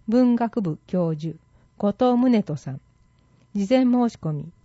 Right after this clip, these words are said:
受講料は不要です。調査協力員の募集。資料調査の協力員を募集。登録制しています。資料作りに興味を持たれた方、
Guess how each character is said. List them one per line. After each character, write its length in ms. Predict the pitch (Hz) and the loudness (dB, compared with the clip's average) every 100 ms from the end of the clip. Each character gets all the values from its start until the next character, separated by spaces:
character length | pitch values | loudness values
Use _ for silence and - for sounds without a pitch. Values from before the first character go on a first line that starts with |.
| _ _ - | _ _ -6
受 120 | 202 | -2
講 240 | 262 262 | 2 2
料 200 | 190 151 | 2 -2
は 140 | 143 156 | -6 -6
不 140 | 196 | -2
要 240 | 196 190 | 0 0
で 120 | 170 165 | -4 -6
す。 260 | - _ _ _ _ _ _ _ _ _ _ _ _ _ _ | -12 _ _ _ _ _ _ _ _ _ _ _ _ _ _
調 220 | - 269 | 0 0
査 160 | 254 269 | 0 -4
協 220 | - 269 | 0 2
力 240 | 262 277 262 | 2 2 2
員 180 | 214 | 2
の 100 | 160 147 | 0 -4
募 140 | 151 | -8
集。 320 | - - 156 170 _ _ _ _ _ _ _ | -8 -8 -8 -10 _ _ _ _ _ _ _
資 160 | - 233 | -6 2
料 200 | 262 277 | 2 2
調 280 | - 285 | 0 -2
査 140 | 233 185 | 0 -2
の 140 | 165 | -2
協 220 | - 233 | -2 0
力 280 | 226 220 240 | 2 0 0
員 220 | 208 165 | 0 0
を 80 | 139 | -4
募 160 | 135 143 | -6 -8
集。 320 | - 180 170 - _ _ _ | -8 -10 -10 -14 _ _ _
登 180 | 233 226 | -2 0
録 220 | 220 214 | 0 -2
制 340 | 208 202 180 185 _ _ _ _ | -6 -6 -6 -8 _ _ _ _
し 100 | - | -4
て 120 | 208 | 0
い 80 | 190 | 0
ま 140 | 165 | 0
す。 220 | - - _ _ _ _ _ _ _ _ _ | -6 -18 _ _ _ _ _ _ _ _ _
資 160 | - | -4
料 200 | 254 254 | 2 2
作 240 | 254 262 240 | 0 -2 0
り 100 | 175 | 0
に 120 | 185 | 0
興 240 | 269 254 | 2 4
味 120 | 208 | 4
を 40 | 175 | 2
持 120 | 175 | -2
た 160 | 196 185 | -4 -4
れ 100 | 165 | -6
た 120 | 160 | -8
方、 340 | 151 - - | -12 -10 -12